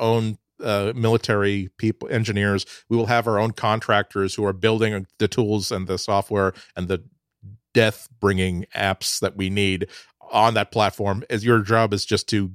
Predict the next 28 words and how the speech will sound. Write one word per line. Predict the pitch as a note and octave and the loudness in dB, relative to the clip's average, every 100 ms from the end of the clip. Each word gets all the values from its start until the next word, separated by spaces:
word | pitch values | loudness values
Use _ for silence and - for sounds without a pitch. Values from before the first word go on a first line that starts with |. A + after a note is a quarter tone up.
| G2 | 0
give | A2 | 2
us | G#2 - | 2 -2
the | - | -6
cloud | - G2+ G2 | -4 -2 -2
computing | - F2+ G2+ F2+ | -4 -6 -6 -6
services | - G2 F#2 F#2+ E2 | -6 -6 -6 -10 -8
that | E2 | -8
we | F2 | -8
need. | F2 F#2+ E2+ - - - | -6 -6 -8 -14 -20 -20
So, | - C3+ A#2+ A2+ _ _ | -2 2 2 0 _ _
uh, | - C3 | -4 0
on | D#3 C3 | 0 0
the, | C#3+ - | -2 -2
on | C#3+ | 0
the | C#3+ | 2
one | C#3 | 2
hand, | C#3 | 2
I'm | B2 A#2+ | 0 0
always | B2 A#2+ | 0 2
suspicious | - A2+ - G#2 G#2+ - | 0 -2 -2 -2 -2 -4
of | F#2+ F2 - | -6 -6 -10
all | - G#2+ | -4 -2
of | G#2+ | -2
these | G2+ | -6
companies | - G#2 - F#2+ F#2 | -4 -6 -4 -6 -6
and | F2 | -4
how | G#2 | -4
they | F#2+ F#2 | -2 -6